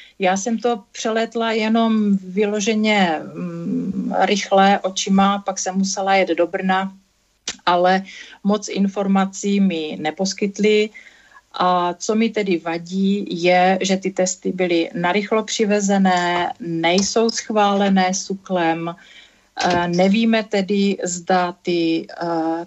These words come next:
testy jsou zdravotně závadné. A pak mi vadí to, že testujeme zdravé děti,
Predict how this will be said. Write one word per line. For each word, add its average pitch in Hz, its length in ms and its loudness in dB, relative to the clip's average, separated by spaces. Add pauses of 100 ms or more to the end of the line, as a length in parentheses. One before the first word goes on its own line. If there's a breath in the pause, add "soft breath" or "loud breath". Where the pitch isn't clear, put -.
(100)
testy 185 380 0
jsou 170 640 0
zdravotně 170 1000 -2 (340)
závadné. 190 840 2 (680 soft breath)
A 165 320 0 (140)
pak 190 260 -2
mi 208 180 2
vadí 180 520 -2
to, 165 580 0 (100)
že 165 440 0
testujeme 196 880 0 (220)
zdravé 175 520 0
děti, 170 560 -4